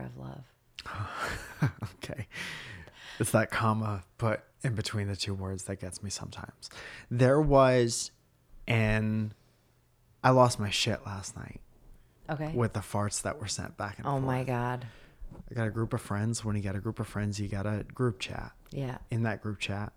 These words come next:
Speaker 2: was <laughs> farts <laughs> being sent back and forth. And it's never, um, I'm not gonna be, like, fifty-five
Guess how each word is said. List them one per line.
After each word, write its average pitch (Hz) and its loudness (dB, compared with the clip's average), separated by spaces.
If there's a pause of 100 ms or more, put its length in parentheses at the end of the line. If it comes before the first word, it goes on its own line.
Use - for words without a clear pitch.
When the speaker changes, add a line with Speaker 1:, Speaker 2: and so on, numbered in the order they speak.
(160)
Speaker 2:
was 104 -2
<laughs> - -20
farts - 4 (800)
<laughs> - -
being 175 0
sent 180 2
back 156 6
and 143 2
forth. 147 6 (520)
And 160 8
it's 175 8
never, 185 8 (580)
um, 147 -2 (320)
I'm 185 8
not 208 6
gonna 175 6
be, 143 4
like, 117 0
fifty-five 120 2